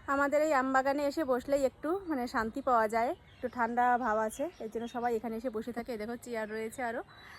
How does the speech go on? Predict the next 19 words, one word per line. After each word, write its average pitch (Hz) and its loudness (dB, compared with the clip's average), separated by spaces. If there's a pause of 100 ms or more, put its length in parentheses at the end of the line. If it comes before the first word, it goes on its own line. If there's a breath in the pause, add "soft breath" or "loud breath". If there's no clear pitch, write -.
(140 loud breath)
আর 214 0
এই 214 -2
যে 220 -6
কালকে 214 -4
আমার 220 -2
ভাইজি 220 -2
দোলনা 214 -2
বেঁধেছে, 214 -4
আমার 214 -8
কাছ 214 -6
থেকে 233 -6
শাড়ি 226 -4
নিয়ে 240 -4
এসেছে, 254 -6
বলেছে, 220 -6
"পিপি, 240 -10
আমাকে 214 -8
একটা, 240 -4
আহ, 220 -8